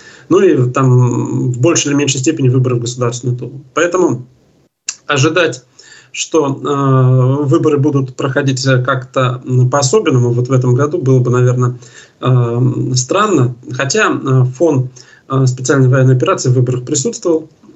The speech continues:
Э, есть еще, э, ряд особенностей, о которых, которые можно применительно к тем или иным политическим партиям отнести, или о которых можно говорить с точки зрения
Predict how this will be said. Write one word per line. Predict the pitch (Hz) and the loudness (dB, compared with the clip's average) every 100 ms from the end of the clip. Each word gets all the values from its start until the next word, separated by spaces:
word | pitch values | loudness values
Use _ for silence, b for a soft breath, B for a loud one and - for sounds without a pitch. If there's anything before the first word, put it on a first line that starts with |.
| - | -4
Э, | 135 127 123 123 123 110 - - - - | 2 2 4 2 0 -2 -8 -12 -16 -8
есть | 135 208 - | 0 0 2
еще, | 165 - 180 139 - B B B B - | 0 2 2 0 -4 B B B B -4
э, | 131 127 127 127 - - - - - _ _ - | 0 2 2 0 -2 -8 -12 -18 -20 _ _ -2
ряд | 160 139 | 0 0
особенностей, | 143 - 214 151 127 | 0 0 0 0 0
о | 131 | 0
которых, | 135 147 131 123 - | -2 0 -2 -2 -6
которые | 151 - 135 | -6 0 2
можно | 139 123 123 | 2 2 0
применительно | - 131 139 131 127 127 | 0 0 2 2 2 0
к | |
тем | 135 127 | 2 4
или | |
иным | 123 127 127 | 4 2 0
политическим | - 127 - - 170 170 | -2 -4 -2 -4 -2 0
партиям | 233 - 147 127 B B B B | -2 0 0 0 B B B B
отнести, | - 131 143 127 139 | -6 -2 0 0 0
или | 131 147 135 | 0 2 2
о | 135 127 123 135 | 4 2 2 0
которых | 135 147 127 | 0 0 0
можно | 139 127 131 | 2 2 2
говорить | 127 131 131 | 2 2 2
с | 123 | 0
точки | - 127 131 | -4 -4 -2
зрения | 123 131 123 | 2 4 2